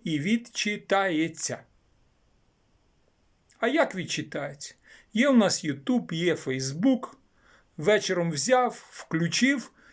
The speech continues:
як кажуть прості люди, телефон. І що в режимі онлайн узяв і відзвітувався перед громадою. А перед цим об'явив, от такого-то числа в онлайн я буду звітуватися ввечері.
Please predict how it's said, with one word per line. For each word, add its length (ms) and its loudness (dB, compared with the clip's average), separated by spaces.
як 260 0
кажуть 480 2
прості 400 0
люди, 300 2
телефон. 920 8
І 320 4
що 380 6
в 80 2
режимі 560 2
онлайн 580 4
узяв 440 2
і 80 -2
відзвітувався 920 -2
перед 400 0
громадою. 520 -2
А 140 4
перед 320 2
цим 260 0
об'явив, 560 0
от 120 -6
такого-то 560 4
числа 540 0
в 160 -2
онлайн 560 2
я 140 -2
буду 320 -2
звітуватися 840 -4
ввечері. 640 -2